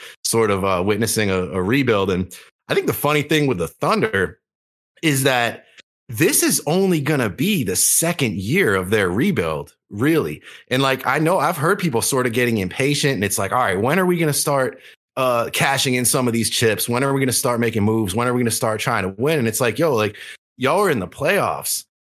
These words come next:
like, in twenty nineteen twenty, like, that year with, with Chris Paul and Danilo Gallinari, like, that was a playoff team. And then you had last season, and now you've got this season." So, like, it's really only the second year of the rebuild. It,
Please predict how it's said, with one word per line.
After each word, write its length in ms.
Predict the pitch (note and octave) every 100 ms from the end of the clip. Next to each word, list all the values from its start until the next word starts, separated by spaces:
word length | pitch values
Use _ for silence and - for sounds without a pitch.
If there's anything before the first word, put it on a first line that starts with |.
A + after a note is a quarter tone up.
| _
like, 300 | A#2 A#2 G2+
in 240 | - C3 B2+
twenty 300 | D3+ C#3+ C3+
nineteen 420 | B2+ B2 C3 A2+
twenty, 480 | - D3 A2 D#2 _ _ _ -
like, 180 | A#2
that 180 | C3 B2
year 200 | C3 C3+
with, 220 | B2+ A#2
with 220 | C3 B2 -
Chris 240 | C3+ -
Paul 320 | C3 B2+ B2
and 100 | A2+
Danilo 320 | A2+ A#2+ A#2+
Gallinari, 640 | A#2 A#2+ A2+ A#2 A#2+ A#2+ A#2
like, 160 | G#2
that 160 | B2+ D#3+
was 120 | G#3+
a 60 | G3+
playoff 380 | D#3+ F3+ B2 -
team. 300 | G#2+ F2+ -
And 200 | A#2 B2
then 400 | B2+ C3 C3 B2+
you 200 | - A#2+
had 360 | A#2 A#2+ A2+ G#2+ G#2+
last 360 | G#2+ C3 -
season, 520 | A#2 G#2 F#2+ G#2+ A2 - _ _ G#2+
and 120 | G#2+
now 300 | G#2 A#2+ A#2
you've 320 | A2 C3 C3
got 260 | - C3+ G#2
this 220 | G#3 -
season." 240 | G2 F#2+
So, 160 | - C3+
like, 220 | C3 C3
it's 180 | D3 C3+
really 340 | E3 A#3 G3+ -
only 280 | D3 D3
the 120 | G2+ E2+
second 420 | - A#2 G#2+ F#2
year 180 | A2 G#2+
of 160 | D#2+
the 100 | F2+
rebuild. 420 | F2 A2 F2+ F2 G#2
It, 180 | G#2+